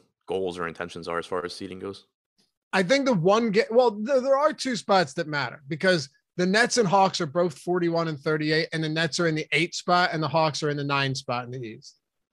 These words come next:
Speaker 1: Yeah, but they're not playing each other.
Speaker 2: No,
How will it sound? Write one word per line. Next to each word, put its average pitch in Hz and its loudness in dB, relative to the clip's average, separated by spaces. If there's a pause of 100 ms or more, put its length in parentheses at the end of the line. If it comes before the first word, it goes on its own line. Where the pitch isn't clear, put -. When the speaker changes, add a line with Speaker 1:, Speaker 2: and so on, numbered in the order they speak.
(760)
Speaker 1:
Yeah, 160 6
but 131 2
they're 123 6
not 117 2
playing 110 -2
each 87 -10
other. - -12 (1300)
Speaker 2:
No, 190 0